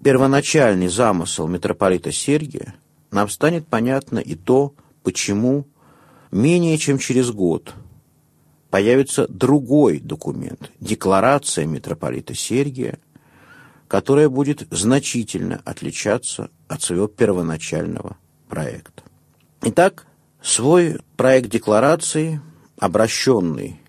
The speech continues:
в Народный комиссариат внутренних дел, который и должен был предоставить регистрацию Русской Православной Церкви, ее высшим органом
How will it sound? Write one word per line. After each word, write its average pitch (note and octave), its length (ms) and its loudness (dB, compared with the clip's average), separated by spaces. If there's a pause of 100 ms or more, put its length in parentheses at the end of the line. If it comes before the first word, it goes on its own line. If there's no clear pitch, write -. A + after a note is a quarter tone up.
(320)
в F2+ 60 -6
Народный A2 440 2
комиссариат G2 680 0
внутренних E2+ 480 -4
дел, B2 180 2
который F#2+ 380 0
и F#2 100 -2
должен B2+ 540 2
был B2 240 -6 (920)
предоставить A2+ 720 2
регистрацию G#2+ 1120 0 (800)
Русской G#2 380 -2
Православной F2+ 720 0
Церкви, D#2+ 600 -8 (680)
ее F#2+ 220 2
высшим G#2 460 -2
органом F#2 560 -2